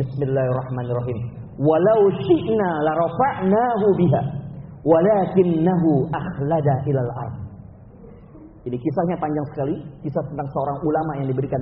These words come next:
ilmu oleh Allah Subhanahu wa Ta'ala, kemudian dia berpaling dari ayat-ayat Allah, kemudian setan masuk ke dalam dirinya,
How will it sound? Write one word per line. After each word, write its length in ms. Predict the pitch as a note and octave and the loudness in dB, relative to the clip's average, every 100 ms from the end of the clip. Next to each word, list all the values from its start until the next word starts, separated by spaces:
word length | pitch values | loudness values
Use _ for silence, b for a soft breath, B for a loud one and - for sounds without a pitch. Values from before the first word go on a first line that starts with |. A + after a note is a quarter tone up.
| C3 | -2
ilmu 320 | A3 A3 D4+ | -2 -2 -2
oleh 200 | F#3 E3 | 0 0
Allah 220 | E3 D#3+ C#3+ | 0 -2 -4
Subhanahu 320 | C3+ C3 B2+ | -2 -2 -2
wa 60 | B2+ | -4
Ta'ala, 180 | B2+ C#3+ B B | -4 -6 B B
kemudian 320 | - E3+ E3+ E3+ | -12 -6 -2 0
dia 80 | |
berpaling 480 | D#3 C3 - A3 C4 | 2 0 0 0 0
dari 160 | G#3 F#3+ | 0 0
ayat-ayat 400 | E3+ E3 D#3 - | -2 -4 -6 -6
Allah, 260 | D3 E3 G3 - - | -2 -2 -2 -8 -8
kemudian 260 | D3 D3+ D3+ D3 | -6 -2 -2 -2
setan 280 | G3 G3 E3 | -2 -2 -2
masuk 240 | G3 G3 | -2 -2
ke 100 | F#3+ C#3+ | 0 0
dalam 120 | C#3+ | 0
dirinya, 340 | C#3 D#3+ A3+ | 2 2 2